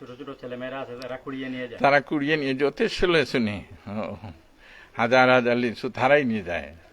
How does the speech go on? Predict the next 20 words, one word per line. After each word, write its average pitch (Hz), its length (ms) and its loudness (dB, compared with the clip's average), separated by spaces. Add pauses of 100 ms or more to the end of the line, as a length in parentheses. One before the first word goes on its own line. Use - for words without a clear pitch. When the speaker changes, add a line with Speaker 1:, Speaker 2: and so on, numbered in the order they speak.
(160)
Speaker 2:
আমরা 127 480 6
Speaker 1:
আপনারা 135 400 -2
এখন 139 260 -10
বাধা 139 240 -4
নিষেধ 139 300 -10
দেন? - 180 -6
Speaker 2:
না, 127 100 4 (120)
আমরা 143 200 2
কোনো 135 200 -8
বাধা 120 320 4
দেই 95 180 -4
না, 82 100 -14 (120)
কারণ 131 540 0
সবার 139 380 6
ভাগ্যে 123 480 2
এটা 104 440 -2
আসে, 113 420 -2 (360)
সবাই 123 520 4 (280)
অংশীদারি 117 600 0
হোক, 110 240 -2